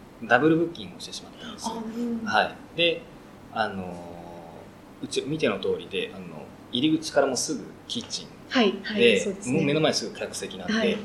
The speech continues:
Speaker 1: 開けた瞬間に満席になってて、
Speaker 2: あ、
Speaker 1: お客さんが入ってきて、
Speaker 2: はい。
Speaker 1: あの、「これどうすんの？」みたいになって、
Speaker 2: はい、はい、はい。
Speaker 1: で、あの、「東京から来て新幹線で来ました」っていうことで、
Speaker 2: おー。
Speaker 1: 「これまずい」ってなって、
Speaker 2: はい。
Speaker 1: まあ、なん-、その時もなんとかして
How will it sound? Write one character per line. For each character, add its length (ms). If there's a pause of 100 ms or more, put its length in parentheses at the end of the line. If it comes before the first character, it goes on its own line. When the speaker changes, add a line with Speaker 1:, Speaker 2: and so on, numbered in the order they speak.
(380)
Speaker 1:
開 120
け 40
た 100
瞬 160
間 140
に 80
満 200
席 220
に 80
な 120
っ 40
て 80
て、 140
Speaker 2:
あ、 80
Speaker 1:
お 20
客 100
さ 120
ん 40
が 60
入 120
っ 20
て 120
き 100
て、 120
Speaker 2:
は 140
い。 100
Speaker 1:
あ 100
の、 60 (680)
「こ 80
れ 60
ど 160
う 60
す 160
ん 40
の？」 100
み 100
た 80
い 20
に 60
な 180
っ 60
て、 60
Speaker 2:
は 60
い、 20
は 40
い、 60
は 60
い。 20
Speaker 1:
で、 300
あ 100
の、 140
「東 220
京 140
か 120
ら 80
来 100
て 60
新 220
幹 140
線 140
で 60
来 100
ま 100
し 60
た」 60
っ 20
て 60
い 40
う 40
こ 400
と 80
で、 80
Speaker 2:
お 20
ー。 20 (840)
Speaker 1:
「こ 80
れ 60
ま 180
ず 160
い」 80 (100)
っ 260 (140)
て 100
な 140
っ 40 (440)
て、 220
Speaker 2:
は 60
い。 20
Speaker 1:
ま 80 (120)
あ、 40
な 60
ん-、 40
そ 140
の 60
時 140
も 120
な 200
ん 120
と 80
か 140
し 200
て 340